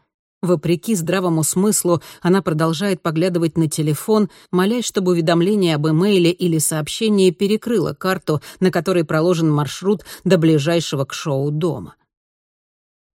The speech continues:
Примерно минут через десять телефон снова жужжит, и сердце опять замирает. Машина виляет, когда она отпускает руль одной рукой,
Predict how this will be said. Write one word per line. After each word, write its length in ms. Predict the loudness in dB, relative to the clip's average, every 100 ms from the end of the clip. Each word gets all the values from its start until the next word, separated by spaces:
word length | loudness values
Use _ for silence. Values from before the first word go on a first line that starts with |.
| -6
Примерно 420 | -2 0 0 0
минут 320 | 0 0 -2
через 280 | -6 -8 -4
десять 460 | -2 0 -2 -4 -8 _ -10
телефон 440 | -4 -2 -2 -4
снова 440 | -2 -2 -2 -2 -4
жужжит, 600 | -4 -6 -6 -6 -6 _ _ _ _
и 220 | -4 -2
сердце 560 | -4 -4 -6 -6 -10 -8
опять 420 | -10 -10 -10 -8
замирает. 720 | -8 -6 -2 -2 -4 -10 -20 _ _ _ _ _ _ _ _
Машина 460 | -2 -2 0 0 2
виляет, 500 | 2 2 2 -2 -2
когда 280 | -6 -2 0
она 140 | 0
отпускает 600 | 0 -4 -6 -2 -2 -2
руль 180 | -2 0
одной 300 | 0 0 0
рукой, 500 | 0 -4 -2 0 0